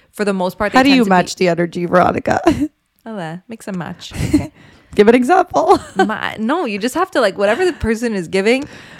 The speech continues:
Speaker 1: you
Speaker 2: To
Speaker 1: have
Speaker 2: me,
Speaker 1: to
Speaker 2: that's
Speaker 1: give
Speaker 2: an
Speaker 1: back.
Speaker 2: obvious, though. It's like, we
Speaker 1: Yeah,
Speaker 2: were
Speaker 1: but some
Speaker 2: having this
Speaker 1: people
Speaker 2: discussion before. Veronica's like, "We have to talk about, like, matching the energy." I'm like,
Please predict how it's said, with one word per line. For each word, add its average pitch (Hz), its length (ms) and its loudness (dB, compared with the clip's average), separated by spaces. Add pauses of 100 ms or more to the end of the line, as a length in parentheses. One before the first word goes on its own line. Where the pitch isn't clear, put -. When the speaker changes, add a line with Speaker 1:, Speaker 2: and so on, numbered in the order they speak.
(140)
Speaker 1:
you 214 160 -2
Speaker 2:
To 339 60 8
Speaker 1:
have 320 80 6
Speaker 2:
me, 339 100 8
Speaker 1:
to 415 60 10
Speaker 2:
that's 403 120 6
Speaker 1:
give 339 80 -2
Speaker 2:
an 302 60 0
Speaker 1:
back. 269 160 4
Speaker 2:
obvious, 226 380 -2
though. 202 240 -2
It's 220 140 -4
like, 247 160 2
we 285 80 8
Speaker 1:
Yeah, 311 60 8
Speaker 2:
were 302 60 4
Speaker 1:
but 330 60 6
some 294 100 6
Speaker 2:
having 302 140 4
this 330 80 2
Speaker 1:
people 427 140 2
Speaker 2:
discussion 262 360 0
before. 240 240 0
Veronica's 220 340 -4
like, 214 100 -6
"We 220 60 4
have 208 140 4
to 254 80 -6
talk 247 160 4
about, 208 140 4
like, 175 180 0
matching 190 440 2
the 185 80 -2
energy." 185 340 0
I'm 180 140 4
like, 208 220 2